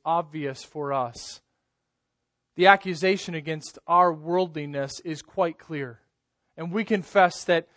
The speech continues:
in the week past, we have often gazed at the scene. We have often forgotten that the inner man is being renewed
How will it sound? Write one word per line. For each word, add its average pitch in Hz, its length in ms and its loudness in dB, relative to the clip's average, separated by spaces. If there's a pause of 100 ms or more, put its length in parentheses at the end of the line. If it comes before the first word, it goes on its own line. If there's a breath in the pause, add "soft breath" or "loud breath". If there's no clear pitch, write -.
(120)
in 185 180 -4
the 180 140 0
week 185 320 -4
past, 170 440 -2
we 190 180 -4
have 170 340 0 (300)
often 165 640 -2 (280)
gazed 175 640 0
at 156 200 -6
the 156 80 -14
scene. 143 480 -8 (960)
We 196 200 0
have 175 400 4 (180)
often 180 520 4
forgotten 165 840 4 (220)
that 170 160 0
the 185 80 -12
inner 196 300 -2
man 170 480 -2
is 151 200 -12
being 160 280 -6
renewed 156 540 -6